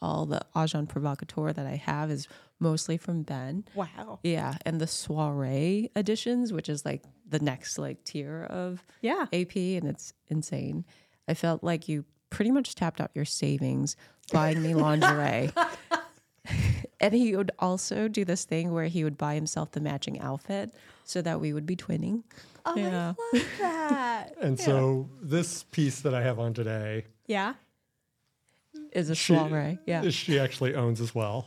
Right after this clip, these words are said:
Speaker 3: Um,
Speaker 2: Oh, I love
Speaker 3: and it was a little bit of a coup, <laughs> uh, because only eight pieces were made in the world.
Speaker 2: Oh, wow.
Speaker 3: And so for one store to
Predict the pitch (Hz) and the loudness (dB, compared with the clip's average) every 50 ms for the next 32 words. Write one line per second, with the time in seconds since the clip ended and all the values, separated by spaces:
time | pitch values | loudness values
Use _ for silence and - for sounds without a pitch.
0 | 269 294 - 127 117 110 110 110 110 - - - - 240 247 254 262 - 156 131 | -6 -6 -4 -2 -2 -2 -4 -4 -6 -10 -12 -14 -16 -14 -14 -14 -6 -2 0 0
1 | 127 123 135 139 135 131 123 139 135 139 156 160 165 135 156 156 151 135 123 131 | 2 2 2 2 2 2 0 0 0 2 2 0 2 2 2 2 2 2 0 -2
2 | - - _ - - - - 151 127 120 113 110 110 127 139 - - _ _ _ | -6 -8 _ -12 -4 0 2 4 4 4 4 2 0 -2 -4 -8 -10 _ _ _
3 | _ _ _ _ _ - 247 - - - 453 494 - - - 311 269 - - - | _ _ _ _ _ -4 -4 -4 -2 -2 -2 -2 -2 -4 -2 0 0 4 4 4
4 | 165 147 135 113 135 117 151 135 - - 160 139 135 135 131 123 117 113 113 - | 4 4 4 2 2 0 0 0 0 2 2 4 4 4 2 0 -2 -4 -6 -8
5 | - - _ - - - - _ _ _ _ _ _ _ - 160 156 151 147 143 | -10 -12 _ -20 -20 -20 -20 _ _ _ _ _ _ _ 2 2 4 4 4 2
6 | 147 - 151 143 139 139 - - 143 127 - 135 113 113 123 123 120 123 120 120 | 2 2 2 0 0 0 0 0 2 2 2 0 -2 -2 -2 0 2 2 2 2
7 | 117 113 113 113 110 120 139 - 170 160 - - _ _ - 247 226 226 202 196 | 2 2 0 -2 -2 -4 -6 -6 -8 -10 -14 -18 _ _ -2 0 0 0 0 -2
8 | 185 196 214 196 - - 381 349 226 147 135 123 - - 151 135 131 131 127 123 | -4 -4 -6 -8 -10 -12 -4 0 2 2 2 2 2 2 2 4 4 4 2 0
9 | - - - 139 135 127 123 123 123 120 120 127 - 151 127 117 131 135 135 143 | -2 -4 0 2 2 2 2 2 2 2 0 0 -2 -4 -2 2 2 4 4 2
10 | 139 - - - - 151 135 131 127 123 117 117 120 117 117 - - - - 139 | 2 -2 -4 -2 2 2 4 4 4 2 2 2 0 -2 -4 -8 -12 -4 0 2
11 | 127 120 120 120 117 117 113 113 107 | 2 4 4 4 2 2 0 -2 -4